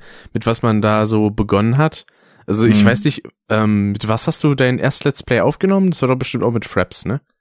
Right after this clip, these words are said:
Speaker 2: Das war Fraps, ja, genau.
Speaker 1: Ja. Bei mir war das beispielsweise, ähm, weil da hatte ich ja auch schon Camtasia direkt zu Beginn, ähm, da hab ich mit, äh, was war denn das nochmal?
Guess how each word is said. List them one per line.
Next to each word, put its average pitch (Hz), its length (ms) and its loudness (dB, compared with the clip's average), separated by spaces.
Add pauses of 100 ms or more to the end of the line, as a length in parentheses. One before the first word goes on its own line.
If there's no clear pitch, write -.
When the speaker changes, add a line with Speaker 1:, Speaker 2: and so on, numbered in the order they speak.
(120)
Speaker 2:
Das 101 180 -2
war 107 120 -2
Fraps, - 340 -4
ja, 90 140 -2
genau. 92 360 -6 (260)
Speaker 1:
Ja. 85 220 -2 (880)
Bei 101 80 0
mir 123 180 2
war 135 100 2
das 131 120 -2
beispielsweise, 120 1000 0 (240)
ähm, 107 640 0
weil 104 140 0
da 107 160 0
hatte 139 140 -4
ich 135 100 -6
ja 113 80 0
auch 117 120 0
schon 120 180 -2
Camtasia 127 520 0
direkt 113 280 -2
zu 117 120 -6
Beginn, 110 380 -2 (580)
ähm, 110 500 0 (1200)
da 107 240 -2
hab 127 200 -2
ich 123 260 -2
mit, 123 380 2 (920)
äh, - 60 -12 (1040)
was 104 140 -10
war 117 100 0
denn 117 80 0
das 107 120 -4
nochmal? 98 480 -6